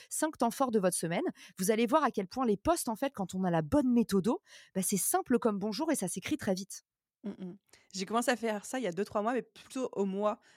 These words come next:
Speaker 2: avec, euh, dix photos du mois, c'est un peu le caméra roll,
Speaker 1: Sympa.
Speaker 2: euh, et cetera. Et effectivement, c'est très simple à faire, c'est fun même pour toi, ça te crée un historique et ça cartonne.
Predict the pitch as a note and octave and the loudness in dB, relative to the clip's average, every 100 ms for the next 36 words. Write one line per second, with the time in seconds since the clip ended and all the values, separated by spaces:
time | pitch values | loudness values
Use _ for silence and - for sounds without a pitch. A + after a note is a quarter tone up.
0 | - F#3 G#3 G#3 F#3+ G#3+ A3+ A3+ G3+ G#3 | -8 -4 -2 -2 -4 -6 -4 -4 -2 -2
1 | G#3 G#3+ F#3+ E3+ F#3+ - G3+ G3 F#3+ F#3 | 0 0 -2 -4 -4 -4 -6 -2 -2 2
2 | F#3+ G3+ E3+ G3+ E3 - _ _ _ - | 2 2 2 0 0 -12 _ _ _ -12
3 | F#3+ F#3+ F#3+ G3 A#3+ G#3 F3+ G3 G3 G#3 | -10 -8 -2 -2 2 2 2 -2 -4 -4
4 | A#3 - D3+ - - - A3+ A3+ G#3 G3 | -4 -6 -10 -12 -14 -6 -2 -2 -4 -2
5 | A#3 C4 F3+ - G#3+ G#3+ F3+ F3 F3+ A3+ | -2 -2 -4 -2 -2 -2 -4 -8 -4 -4
6 | G3+ E3 - F#3+ F#3 - F3 B3+ A#3+ F3 | -4 -8 -10 -8 -8 -8 -4 -4 -4 -8
7 | - _ - F#3 F3 - - | -10 _ -8 -8 -10 -14 -18